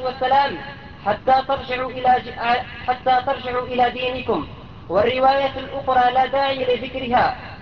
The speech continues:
عليها مدار كلامي كله، وهي دواء هذه الأمة.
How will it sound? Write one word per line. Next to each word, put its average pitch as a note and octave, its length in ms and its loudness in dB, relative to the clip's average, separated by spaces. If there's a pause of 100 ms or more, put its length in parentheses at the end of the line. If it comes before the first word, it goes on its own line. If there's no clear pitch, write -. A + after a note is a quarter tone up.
(160)
عليها B3 540 2
مدار B3+ 460 4
كلامي C4 420 2
كله، C4+ 360 -4 (360)
وهي A#3 320 2
دواء C4 460 4
هذه B3 440 2
الأمة. A#3+ 480 0